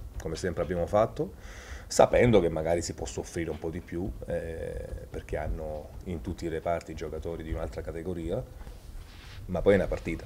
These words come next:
è una partita che va giocata con grande entusiasmo, che va giocata con grande spensieratezza, cercando di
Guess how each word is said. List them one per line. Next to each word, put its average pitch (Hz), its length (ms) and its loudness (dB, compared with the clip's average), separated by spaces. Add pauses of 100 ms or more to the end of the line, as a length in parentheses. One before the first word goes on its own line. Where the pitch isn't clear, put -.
(160)
è 82 100 -10
una 82 100 -6
partita 82 580 0
che 82 140 -8
va 73 140 -6
giocata 107 500 4
con 82 100 -2
grande 82 220 -2
entusiasmo, 104 580 2
che 82 80 0
va 78 160 -2
giocata 85 400 0
con 85 340 -4
grande 92 360 4
spensieratezza, 101 1000 4 (800)
cercando 104 480 8
di 82 960 2